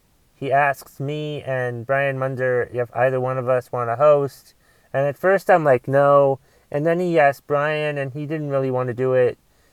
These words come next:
And then I thought, "Well, Brian did it last month." And I'm like, "You know what?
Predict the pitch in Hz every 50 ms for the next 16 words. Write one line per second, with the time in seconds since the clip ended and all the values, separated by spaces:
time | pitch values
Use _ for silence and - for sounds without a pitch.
0 | _ _ _ - 131 143 156 165 165 160 - 175 160 139 160 160 143 165 190 214
1 | 240 247 214 185 170 156 143 - - 127 123 120 117 113 - _ - 104 104 104
2 | 101 - _ - 120 123 123 123 127 131 127 - - 190 208 208 196 196 196 180
3 | 170